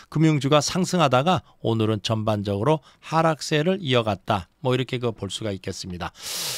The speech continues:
자, 오늘 뭐 뭐니 뭐니 하더라도, 어, 이슈는 삼성전자라고 할 수가 있겠어요. 자, 삼성전자가 지금 보면은 야, 모처럼 일단은 뭐 외국인들의 매수세가 오늘 들어왔습니다. 지금 삼성전자 같은 경우에,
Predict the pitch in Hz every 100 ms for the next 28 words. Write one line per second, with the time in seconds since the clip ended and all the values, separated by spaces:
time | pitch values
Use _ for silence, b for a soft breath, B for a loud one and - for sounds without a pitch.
0 | B - 175 143 107 135 180 180 165 185
1 | 135 165 175 160 170 151 147 151 135 170
2 | 151 101 123 123 135 143 - 165 160 165
3 | 143 - 170 151 151 - 135 143 147 135
4 | 127 120 110 120 107 - 98 113 120 98
5 | B B B 135 127 185 196 202 190 151
6 | 156 160 165 160 196 170 180 196 147 160
7 | 180 160 156 90 B B B 131 123 113
8 | 135 - 196 190 196 190 160 185 180 156
9 | 139 160 160 165 156 156 147 120 127 135
10 | 120 127 113 110 110 107 95 110 95 -
11 | 90 85 80 - 123 127 - 156 143 143
12 | 131 131 127 117 110 117 110 107 113 101
13 | 127 196